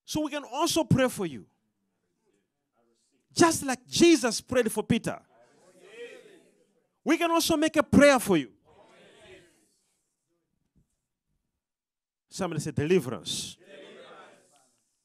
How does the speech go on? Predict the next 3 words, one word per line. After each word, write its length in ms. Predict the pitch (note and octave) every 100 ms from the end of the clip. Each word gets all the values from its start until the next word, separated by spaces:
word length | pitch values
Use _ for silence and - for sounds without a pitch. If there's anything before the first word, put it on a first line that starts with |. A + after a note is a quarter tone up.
| _ _ _ _ _ _ _
Number 220 | D#3 C#3+
two, 300 | - C#4 A2 _ _ _
covenant. 640 | - F3 C#3+ A2+ D2+ -